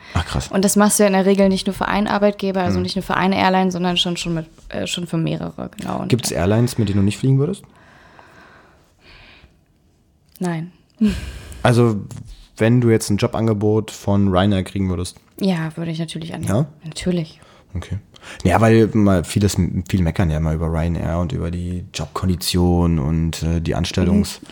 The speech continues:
Speaker 2: Ja, man hat als Berufseinsteiger nicht unbedingt die große Auswahl,
Speaker 1: Mhm.
Speaker 2: muss man auch mal dazu sagen. Also die Anzahl an Airlines, die ab null,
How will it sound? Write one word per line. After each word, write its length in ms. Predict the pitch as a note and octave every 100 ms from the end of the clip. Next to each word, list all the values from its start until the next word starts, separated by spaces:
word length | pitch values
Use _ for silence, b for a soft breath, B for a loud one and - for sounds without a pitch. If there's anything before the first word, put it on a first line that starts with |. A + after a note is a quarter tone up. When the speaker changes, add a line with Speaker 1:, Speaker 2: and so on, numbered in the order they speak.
| B B B
Speaker 2:
Ja, 300 | - G3 F3+
man 200 | G3 G3+ G#3
hat 260 | G#3+ -
als 200 | G3 F#3+
Berufseinsteiger 960 | - F#3+ F#3+ - F#3+ F3+ - F3 E3 E3+
nicht 180 | E3+ -
unbedingt 420 | E3+ D#3+ D#3+ E3+
die 60 | D#3+
große 380 | - E3+ -
Auswahl, 480 | - F3+ F#3 F3 E3+
Speaker 1:
Mhm. 40 | E3+
Speaker 2:
muss 180 | F#3 G#3
man 140 | F3
auch 80 | F3+
mal 100 | F#3
dazu 320 | F3+ - G3+
sagen. 340 | F#3+ F3+ F3 -
Also 220 | F3 F3+
die 400 | F3+ F3 E3+ -
Anzahl 360 | F#3+ F#3+ G3+ F#3
an 100 | F3+
Airlines, 480 | F3+ G3 G3+ G3 -
die 220 | F3 F3
ab 180 | D3+ - -
null, 260 | F#3 F#3+